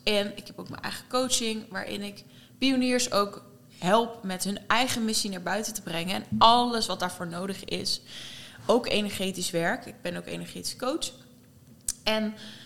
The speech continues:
het is zo leuk om te doen. Het is zo tof om mensen in beweging te zien komen waarvan ze dachten van, "Nou, ga ik dit ooit doen?" En ja, ik doe het. En I love it. Dus mocht je ook zoiets hebben, "Vee...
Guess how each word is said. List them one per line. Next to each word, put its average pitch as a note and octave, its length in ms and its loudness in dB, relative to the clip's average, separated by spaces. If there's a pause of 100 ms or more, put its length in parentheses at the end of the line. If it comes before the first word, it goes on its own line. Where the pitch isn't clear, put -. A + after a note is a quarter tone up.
(640)
het A3+ 180 2
is G#3+ 140 4
zo F3+ 140 0
leuk D#3+ 200 -4
om F3 80 -12
te - 100 -6
doen. D3 260 -10
Het - 140 -2
is - 320 6
zo A#3+ 420 2
tof A#3 400 2
om G3+ 180 0
mensen G#3 320 2
in G#3 60 -2
beweging G3+ 440 0
te G3+ 100 0
zien G3 220 0
komen F3+ 260 -4
waarvan F3+ 420 -6
ze F3 140 -2
dachten F#3 340 -2
van, F#3 120 -8
"Nou, - 200 -4
ga G#3+ 320 0
ik B3 60 -8
dit A#3+ 160 -4
ooit A3 180 -2
doen?" G#3+ 200 -2
En E3 380 -4
ja, G#3+ 320 6
ik F#3+ 160 -2
doe D#3+ 180 -4
het. D3 140 -8
En F#3 180 -6 (220)
I G3+ 300 -2
love A3+ 260 2
it. - 260 -8
Dus F3 420 0 (400)
mocht C4+ 200 -2
je F#4+ 60 -4
ook E4 60 -4
zoiets D#4 240 -2
hebben, D4 180 0
"Vee... D#4+ 400 2